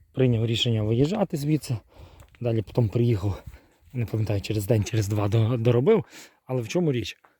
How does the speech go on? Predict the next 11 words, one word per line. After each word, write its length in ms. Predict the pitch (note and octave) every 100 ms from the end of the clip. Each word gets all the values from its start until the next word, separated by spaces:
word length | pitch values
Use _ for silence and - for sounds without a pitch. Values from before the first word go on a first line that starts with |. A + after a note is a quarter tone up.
| _
Ось 120 | -
тут 160 | - D3
частина, 560 | C#3+ - G#3 A3 D#3+ A#2+
один 300 | B2 C3+ C3
на 120 | C3
один 240 | B2 C3+
оприскувач, 500 | A#2+ B2+ A#2 - -
вона 120 | A#2
просто 320 | G2+ B2 - -
тупо 240 | C3+ B2+
була 420 | G#2+ A2+ A#2 G#2+